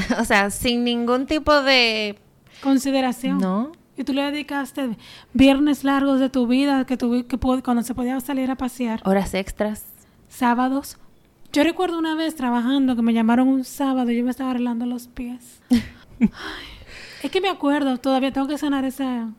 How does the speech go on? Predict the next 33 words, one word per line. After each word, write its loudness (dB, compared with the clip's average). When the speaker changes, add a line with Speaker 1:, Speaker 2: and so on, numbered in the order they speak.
Speaker 2:
cosa. -8
Yo -2
re-, -8
¿pero -8
por -10
qué? -4
Algo 0
que -2
se -4
podía -2
hacer -4
perfectamente -2
un -2
lunes. -6
Speaker 1:
Yo -4
recuerdo -4
quedarme -4
horas -6
extras, -10
muchos -6
días, -4
muchas -6
semanas, -4
hasta -10
las -8
diez -8
de -8
la -8
noche -2
trabajando, -4
o -4
sea, -6
wow. -8